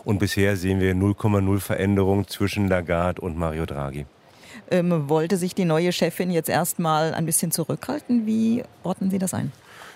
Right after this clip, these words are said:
Speaker 1: Ja, dafür müssen wir vor allem die Pressekonferenz abwarten in einer Dreiviertelstunde. Ähm, jetzt bei dieser Kommunikation, das ist relativ sachlich, da erwarten die Finanzmärkte wirklich die Tatsachen und die Tatsachen haben sich nicht verändert. Das war auch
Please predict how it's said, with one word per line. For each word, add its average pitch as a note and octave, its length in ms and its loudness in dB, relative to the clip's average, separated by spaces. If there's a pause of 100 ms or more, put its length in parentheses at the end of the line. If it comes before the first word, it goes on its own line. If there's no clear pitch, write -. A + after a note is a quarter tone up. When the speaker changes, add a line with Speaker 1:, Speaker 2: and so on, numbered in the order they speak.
Speaker 1:
Ja, D#2+ 60 0
dafür F2 180 0
müssen G#2 180 4
wir G#2+ 80 2
vor G2+ 100 2
allem G2 80 0
die G#2 60 0
Pressekonferenz E2+ 760 -2
abwarten F2 480 -2
in E2+ 80 -2
einer E2+ 120 0
Dreiviertelstunde. F#2 920 0
Ähm, F2+ 120 0
jetzt E2 100 -4
bei - 80 -2
dieser G2+ 260 2
Kommunikation, G2 880 0
das E2+ 200 -2
ist D#2+ 160 -6
relativ F#2 480 0
sachlich, G2+ 600 -2 (340)
da F2 140 0
erwarten E2+ 440 0
die F#2 60 0
Finanzmärkte F2 800 -2
wirklich F2 200 0
die F2+ 140 -4
Tatsachen F#2+ 600 -2
und E2+ 120 -6
die F2 60 -8
Tatsachen F2 580 -4
haben F#2 160 -2
sich F2 100 -6
nicht F#2+ 160 -2
verändert. F#2+ 420 -2
Das D2+ 200 -4
war F#2 220 2
auch F#2+ 200 -2